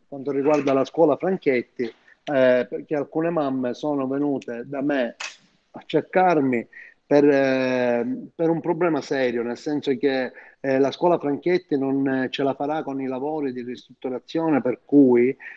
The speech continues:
non, eh, verrà aperta quest'anno, anno duemilaventuno duemilaventidue, con le difficoltà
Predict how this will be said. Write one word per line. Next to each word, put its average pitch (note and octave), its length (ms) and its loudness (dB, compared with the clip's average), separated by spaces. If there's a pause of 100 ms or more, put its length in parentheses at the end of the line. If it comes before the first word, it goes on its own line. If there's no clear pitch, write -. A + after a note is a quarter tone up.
(100)
non, C3+ 260 6
eh, C3 380 4
verrà C3+ 720 0
aperta C3+ 760 -4
quest'anno, B2 840 -10
anno C3 220 -8
duemilaventuno A#2+ 1000 -6 (260)
duemilaventidue, C3+ 1040 4 (340)
con E3 360 2
le C3+ 320 -4
difficoltà D3+ 840 -4